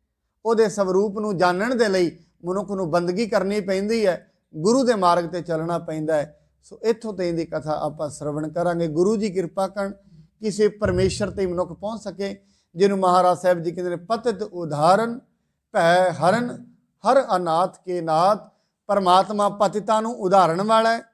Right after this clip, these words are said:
ਦੁਨੀਆ ਦੇ ਡਰਾਂ ਨੂੰ ਖਤਮ ਕਰਨ ਵਾਲਾ ਹੈ, ਹਮੇਸ਼ਾ ਮਨੁੱਖ ਨੂੰ ਆਨੰਦ ਬਖਸ਼ਣ ਵਾਲਾ ਹੈ। ਮਨੁੱਖ ਉਹਦੇ ਅੱਗੇ ਹੀ ਅਰਦਾਸ ਕਰੇ, ਆਪਣੇ ਅੰਦਰ ਹੀ ਅਰਦਾਸ ਕਰੇ, ਪਰਮਾਤਮਾ ਉਹਨੂੰ ਸਾਖਸ਼ਾਤ ਹੋ ਜਾਏਗਾ। ਇੰਨੀਆਂ ਬੇਨਤੀਆਂ ਪ੍ਰਵਾਨ।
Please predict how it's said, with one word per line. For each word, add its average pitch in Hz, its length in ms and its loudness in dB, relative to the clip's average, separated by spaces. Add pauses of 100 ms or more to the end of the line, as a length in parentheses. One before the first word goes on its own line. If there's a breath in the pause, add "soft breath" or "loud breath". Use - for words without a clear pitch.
(960)
ਦੁਨੀਆ 202 400 0
ਦੇ 196 140 0
ਡਰਾਂ 180 320 4
ਨੂੰ 202 140 -4
ਖਤਮ 214 360 -4
ਕਰਨ 214 240 -4
ਵਾਲਾ 175 300 2
ਹੈ, 156 240 -2 (500)
ਹਮੇਸ਼ਾ 233 400 2
ਮਨੁੱਖ 208 280 -4
ਨੂੰ 202 200 -4
ਆਨੰਦ 190 300 0
ਬਖਸ਼ਣ 202 400 -2
ਵਾਲਾ 185 320 4
ਹੈ। - 280 -8 (300)
ਮਨੁੱਖ 196 260 -2
ਉਹਦੇ 233 360 4
ਅੱਗੇ 185 180 -2
ਹੀ 185 140 2
ਅਰਦਾਸ 165 420 2
ਕਰੇ, 196 300 -4
ਆਪਣੇ 190 420 -4
ਅੰਦਰ 185 260 -2
ਹੀ 226 140 2
ਅਰਦਾਸ 156 380 0
ਕਰੇ, 151 340 -8 (540)
ਪਰਮਾਤਮਾ 170 520 0
ਉਹਨੂੰ 160 260 -6
ਸਾਖਸ਼ਾਤ 160 500 -8
ਹੋ 156 140 -6
ਜਾਏਗਾ। 165 420 0
ਇੰਨੀਆਂ 190 320 -2
ਬੇਨਤੀਆਂ 143 500 -6
ਪ੍ਰਵਾਨ। 165 680 2